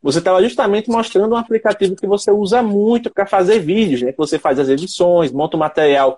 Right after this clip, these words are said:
que o cliente colocar nos stories, fazer I G T V e tudo mais. Então, vamos lá. Qual é o poder do mobile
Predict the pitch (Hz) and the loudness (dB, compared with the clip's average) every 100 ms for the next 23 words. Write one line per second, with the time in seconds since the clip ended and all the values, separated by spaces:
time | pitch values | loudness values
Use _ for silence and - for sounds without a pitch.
0 | _ - _ 139 170 156 151 - 151 147 | _ -20 _ -2 0 0 -2 0 0 0
1 | 143 160 214 135 180 180 127 113 - 139 | 0 0 0 0 0 0 0 0 0 0
2 | 131 135 131 - 214 143 147 170 151 - | 2 0 -2 0 0 0 0 2 0 -2
3 | 147 185 156 127 - - - _ 143 196 | -4 -2 -2 -4 -6 -16 -20 _ -6 -4
4 | 208 - 151 214 262 175 113 - _ _ | -4 -6 -4 0 2 2 -2 -8 _ _
5 | 220 220 294 294 247 165 233 330 262 240 | 0 2 2 2 0 4 2 2 2 2
6 | 160 175 202 240 | 2 2 2 2